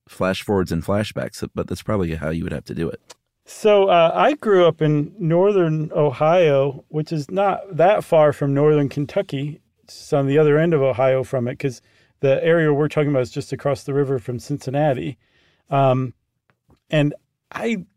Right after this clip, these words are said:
Speaker 2: guess I'd heard of this before. It's one of those things where I can't remember if my mind is telling me that I had a memory before I actually had a memory, like I didn't really have one. I just wanna
Speaker 1: Mm-hmm.
Speaker 2: think I did.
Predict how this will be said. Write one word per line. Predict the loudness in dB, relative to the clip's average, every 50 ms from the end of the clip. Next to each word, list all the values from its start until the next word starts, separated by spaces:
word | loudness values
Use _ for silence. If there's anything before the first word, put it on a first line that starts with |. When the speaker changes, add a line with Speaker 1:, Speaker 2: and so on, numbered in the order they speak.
| _ -4
Speaker 2:
guess | -2 -2 -2 0 0
I'd | 0 0 0 0
heard | 0 0 0 0 0
of | -2 -4 -2
this | -4 -4 -4
before. | -4 -6 -6 -6 -2 0 2 2 2 2 0 -4 _ -4 -2
It's | -2 -2 0
one | -2 -2 0
of | 2 2
those | 2 0 0
things | -2 -4 -2 0 2
where | 0
I | 0
can't | 0 -2 -2 0
remember | 0 0 2 0 2 2 2 2
if | 2 2
my | 2 0 2 2
mind | 2 2 2 2 2 2 2 0 -2 -4 _ _ _ _ _ _ _ _ _
is | -6 -6 -6 -6 -8
telling | -2 2 4 4 4 4 2 2
me | 0 0 0
that | 2 2 4 4
I | 4 2
had | 2 2 2 2
a | 2
memory | 2 2 2 0 2 0 0 0 -2 -4 -8 _ _ _ _ _ _ _ _ _ -20 -16 _ -2
before | -2 -2 2 2 4 4 6 6
I | 6
actually | 4 2 0 -2 -2 -2 0
had | 2 2 2
a | 2
memory, | 2 2 2 2 2 2
like | 2 0 0 0
I | -2
didn't | -2 -2 -2 -4 -4
really | -2 0 0 2 2 2
have | 0 2 0 0 0 0
one. | 0 0 0 -2 -4 -6
I | -8
just | -8 -8 -8 -10 -8 -4 0
wanna | 2 2 2 2
Speaker 1:
Mm-hmm. | 2 0
Speaker 2:
think | -2 0 0
I | 0 0 2
did. | 2 0 -2 -2